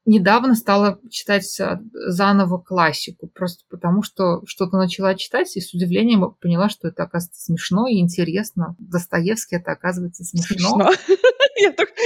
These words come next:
Speaker 2: я думала сказать: «Достоевский,
Speaker 1: Там
Speaker 2: прикалывался».
Speaker 1: у него юмор, да. То есть вот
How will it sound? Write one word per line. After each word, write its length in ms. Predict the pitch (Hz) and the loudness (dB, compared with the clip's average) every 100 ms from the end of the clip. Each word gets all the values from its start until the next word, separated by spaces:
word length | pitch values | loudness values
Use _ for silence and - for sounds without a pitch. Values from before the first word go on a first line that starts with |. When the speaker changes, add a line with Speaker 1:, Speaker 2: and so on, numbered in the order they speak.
| 381 | 2
Speaker 2:
я 80 | 302 | 2
думала 360 | 240 285 320 - | 2 4 4 4
сказать: 280 | - 240 | 4 2
«Достоевский, 680 | 208 277 - 240 294 - - | 2 -2 2 4 4 2 -6
Speaker 1:
Там 80 | 659 - | -6 -2
Speaker 2:
прикалывался». 600 | 302 320 277 277 294 285 | 0 4 6 6 4 6
Speaker 1:
у 20 | |
него 340 | 294 269 285 - | 6 6 2 2
юмор, 800 | 247 220 269 311 349 330 220 196 | 2 4 6 4 2 4 4 4
да. 440 | 185 214 226 202 196 | 2 4 6 4 4
То 100 | 208 | 2
есть 120 | |
вот 100 | 190 | 0